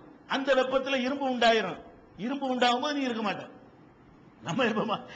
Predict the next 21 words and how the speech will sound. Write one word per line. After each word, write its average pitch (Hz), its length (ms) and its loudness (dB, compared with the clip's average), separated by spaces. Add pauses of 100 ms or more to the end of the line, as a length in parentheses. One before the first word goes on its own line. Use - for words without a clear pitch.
இரும்பு 262 360 2
உண்டாயிடும், 233 320 0
நமக்கு 220 260 -2
தானே 247 140 4
இரும்பு. 214 480 2 (240)
அல்லாஹ் 262 240 0
என்ன 247 160 0
பண்றான்? 233 800 0 (120)
இந்த 160 120 -12 (140)
இரும்பை 226 380 -2
வந்து 208 260 -6
அங்கிருந்து 214 600 -2
உண்டாக்குற 190 460 -4
மாதிரி 180 320 -6
செஞ்சா 175 360 0
மனுஷன் 220 360 -4
வாழ 190 200 -2
இயலாது. 165 380 -2 (460)
ஆனா 240 140 -4
இரும்பும் 240 460 -4
தேவை. 196 340 0